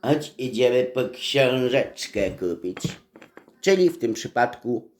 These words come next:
książeczki o nazwie Piwo Królewskie. Teraz, mając czterdzieści lat,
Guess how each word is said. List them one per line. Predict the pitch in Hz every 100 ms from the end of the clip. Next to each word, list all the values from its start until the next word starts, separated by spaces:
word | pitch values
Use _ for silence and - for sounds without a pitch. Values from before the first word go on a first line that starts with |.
| - - - _
książeczki | - 110 147 147 - 123 127 - _
o | 104
nazwie | 107 117 107 104 104 104 - _ _ _ - -
Piwo | 98 101 98 98 92 - - - 82 _
Królewskie. | 92 87 80 71 65 - - - - - _ - - _ _ _ _ _ _ _ _ _ _ _ _ _ _ _ _ _ _ _ _ _ _ _ _ _ - - - - _ _
Teraz, | 131 165 160 113 - - -
mając | 117 151 160
czterdzieści | 160 139 113 147 143 -
lat, | 92 113 120 -